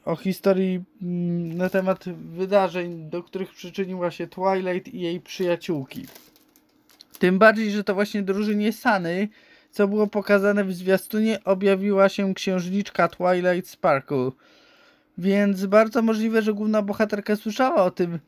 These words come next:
y, że Twilight, y, stworzyła kiedyś coś takiego jak szkoła przyjaźni. Ale w takim razie pytanie brzmi, dlaczego nikomu o tym nie powiedziała?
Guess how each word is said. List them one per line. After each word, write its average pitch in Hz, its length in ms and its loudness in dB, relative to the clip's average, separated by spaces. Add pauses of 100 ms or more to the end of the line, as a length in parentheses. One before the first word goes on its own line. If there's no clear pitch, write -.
(460)
y, 160 440 0 (600)
że 170 360 -2 (1700)
Twilight, 202 920 4 (380)
y, 180 520 -8 (180)
stworzyła 240 600 -2
kiedyś 175 360 -6
coś 180 200 -8
takiego 175 380 -6
jak 180 180 -4
szkoła 185 380 -4
przyjaźni. 175 800 -2 (460)
Ale 170 180 2
w - 40 -8
takim 214 260 -2
razie 220 280 2
pytanie 208 480 2
brzmi, 196 500 -6 (380)
dlaczego 240 640 -4
nikomu 233 640 0
o 208 100 0
tym 214 240 -2
nie 233 140 2
powiedziała? 240 800 -2